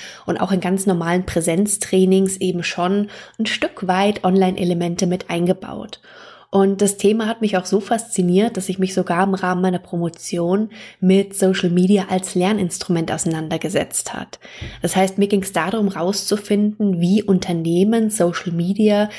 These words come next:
wirklich sinnvoll einsetzen können, dass die Mitarbeiter in der Ausbildung, aber natürlich auch in der Weiterbildung, das wirklich gut zum Lernen nutzen können. Also das Thema hat mich lange auch schon von theoretischer Seite her gepackt.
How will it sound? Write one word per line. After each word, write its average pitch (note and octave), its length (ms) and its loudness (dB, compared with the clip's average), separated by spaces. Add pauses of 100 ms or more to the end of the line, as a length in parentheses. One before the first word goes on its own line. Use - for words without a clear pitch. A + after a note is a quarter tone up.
(160)
wirklich G3+ 340 0
sinnvoll B3 600 -2
einsetzen F#3+ 640 -4
können, F#3 320 -2 (260)
dass - 220 -2
die F3+ 80 4
Mitarbeiter G3 720 2
in E3+ 140 -4
der D#3+ 160 -4
Ausbildung, F#3+ 760 2
aber F3+ 160 2
natürlich F3+ 440 -2
auch D#3 120 -2
in E3 60 -2
der D#3 100 -4
Weiterbildung, E3+ 840 0 (260)
das F#3 160 -2
wirklich G#3+ 360 0
gut A#3 460 0
zum G3 180 2
Lernen E3+ 380 2
nutzen - 400 -12
können. - 320 -10 (540)
Also F#3 260 2
das G3 400 -2
Thema G#3+ 460 0
hat G#3 160 -4
mich G3 220 -2
lange F#3+ 400 0
auch F#3+ 120 -2
schon F#3 240 -2
von F#3 220 0
theoretischer F3+ 680 -2
Seite A3 380 -2
her G#3 260 2
gepackt. - 580 -10